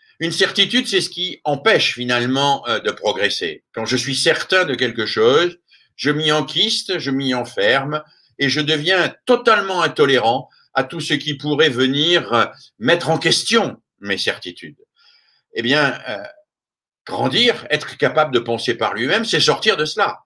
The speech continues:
C'est sortir de ces certitudes pour accéder à quelque chose qui va être complexe et qui va être une démarche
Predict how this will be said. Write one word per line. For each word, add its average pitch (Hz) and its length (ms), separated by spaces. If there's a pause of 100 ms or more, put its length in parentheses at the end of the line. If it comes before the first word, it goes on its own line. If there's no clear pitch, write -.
(280)
C'est 156 160
sortir 196 420
de 156 80
ces 131 160
certitudes 147 760
pour 151 160
accéder 175 480
à 151 80
quelque 143 300
chose 202 420 (880)
qui 165 160
va 190 460
être 151 240
complexe 233 1000
et 151 120
qui 170 220
va 185 380
être 143 200
une 170 160
démarche 226 1120